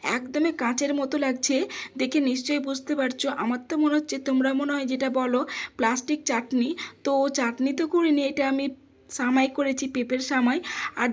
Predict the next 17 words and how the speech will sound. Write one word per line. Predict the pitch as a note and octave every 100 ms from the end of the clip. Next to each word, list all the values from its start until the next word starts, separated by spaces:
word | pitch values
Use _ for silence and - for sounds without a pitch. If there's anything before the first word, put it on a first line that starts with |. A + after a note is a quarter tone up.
| A#3+
দেখো | B3+ D#4 B4 C#4+
রসটা | A3+ A#3+ A#3+ D4
কিন্তু | E4+ D#4 E4 -
কতটা | B3 C4 C#4+ C#4+
আছে, | C4 C#4+ C4+ -
এখনও | G#3 - C#4 D4
কিন্তু | D4+ C#4+ D4 F4 - -
আমার | - B3 C4
এই | C4 C4 A#3+
সামাইটা | C4 A#3 A#3+ C4 C4
তৈরি | A#3+ A#3 C4
হয়নি। | C#4 C4+ B3+ F#4+ - - -
রসটা | G#3+ A#3+ C4+ C#4
কিন্তু | D4+ D4+
পুরোটাই | B3+ B3+ C4 D4+
শুকিয়ে | - - C#4+ C#4
যাবে, | B3 C#4